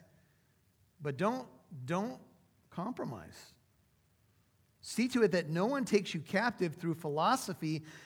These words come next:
and empty deception according to the tradition of men, Colossians two eight, according to the elementary principles of the world rather than according to Christ.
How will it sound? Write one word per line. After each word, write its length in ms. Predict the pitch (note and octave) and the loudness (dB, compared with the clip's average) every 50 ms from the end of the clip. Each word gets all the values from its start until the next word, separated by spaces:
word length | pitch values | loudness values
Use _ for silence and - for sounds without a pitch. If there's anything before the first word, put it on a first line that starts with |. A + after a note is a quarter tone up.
| - - - | -20 -6 -2
and 160 | D#3+ D#3+ E3 | 0 0 4
empty 300 | E3+ F#3+ A#3+ A3+ A3+ A3 | 4 4 2 4 2 0
deception 640 | E3 E3 E3 - - G3+ A3+ A3 - G#3+ F#3+ E3+ - - - - - | 0 0 -2 0 2 0 0 0 0 -2 -2 -2 -4 -8 -16 -8 -4
according 400 | - D#3+ - - G#3+ A#3+ C4+ B3 A3 | -4 -4 4 8 8 8 8 8 6
to 60 | G3+ | 4
the 100 | E3+ E3+ | 4 4
tradition 460 | C#3 - F#3 E3+ G3 A3+ - - G3+ | 0 0 2 4 4 2 2 2 0
of 100 | F#3 D#3 | 0 2
men, 280 | D#3+ F#3+ G3+ G3+ F#3+ F3 | 2 2 2 2 2 0
Colossians 580 | - - E3+ F3 F3+ F#3+ F3+ - F#3 E3+ E3+ | 0 -2 -2 0 0 -2 -2 -2 -4 -4 -4
two 180 | - - G3+ G3 | -4 -2 2 4
eight, 220 | F#3+ F3+ F#3 F3+ - - - - - | 4 4 4 0 -8 -18 -20 -12 -8
according 380 | - C#3+ - - A3+ A#3+ A#3+ A3 | -8 0 6 8 8 8 6 2
to 60 | F3+ | 2
the 200 | E3+ E3+ E3 F#3 | 4 4 4 4
elementary 520 | F#3+ G#3+ A3+ A3 G#3+ G#3+ G#3 G#3+ F#3+ F#3 | 2 2 2 2 2 2 0 0 -2 -4
principles 460 | - - G#3 A3 G#3+ - G3 F#3+ F3 D3+ | -2 0 -2 -2 -2 -2 -2 -2 0 0
of 120 | E3 C#3 | -2 0
the 80 | D3 D3 | -2 -2
world 420 | C#3+ D#3 G#3 A#3+ A3 F#3 D3 C#3 | 0 2 2 4 4 2 2 2
rather 320 | D3 D#3 E3 G3 G#3 G#3 | 2 2 2 2 2 0
than 300 | F#3+ D#3+ D#3 D3+ D3 C#3+ - - - - | -2 -2 -2 -2 -4 -4 -8 -10 -10 -8
according 540 | D3+ C#3 - - - G3+ G#3+ G#3+ G#3 F3+ D3+ | -8 -8 -6 -2 0 0 2 2 0 -2 -2
to 120 | - C#3+ | -4 -8
Christ. 880 | - - - - F#3+ A3+ D4 F4 D#4+ E3+ C#3+ - - - - - - | -10 -10 -8 -6 -4 -2 -2 -4 -4 -6 -8 -8 -12 -12 -14 -16 -20